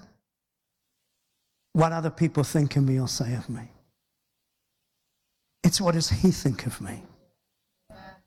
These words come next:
that matters. Now, I don't want to be flippant when I say these things. Of course, you know, we're living in a social world and these things matter to us. And,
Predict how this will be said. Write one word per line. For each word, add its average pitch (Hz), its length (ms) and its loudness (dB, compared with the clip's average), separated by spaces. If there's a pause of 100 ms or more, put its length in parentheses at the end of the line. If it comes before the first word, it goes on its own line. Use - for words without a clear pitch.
(140)
that - 140 4
matters. - 760 -4 (720)
Now, 226 240 0
I 226 140 -2
don't 214 180 -2
want 165 140 2
to 147 60 -2
be 147 100 2
flippant - 580 2
when 107 140 -8
I 110 80 -6
say 107 300 -4
these - 260 -4
things. 117 300 -2 (260)
Of - 140 0
course, - 420 0 (400)
you 214 80 4
know, 127 120 4
we're 160 160 4
living 185 340 2
in 165 80 4
a 151 60 4
social 160 460 2
world 127 400 2
and 156 120 6
these 175 200 4
things 160 240 4
matter 156 400 2
to 123 360 0
us. - 300 -2
And, 135 140 -2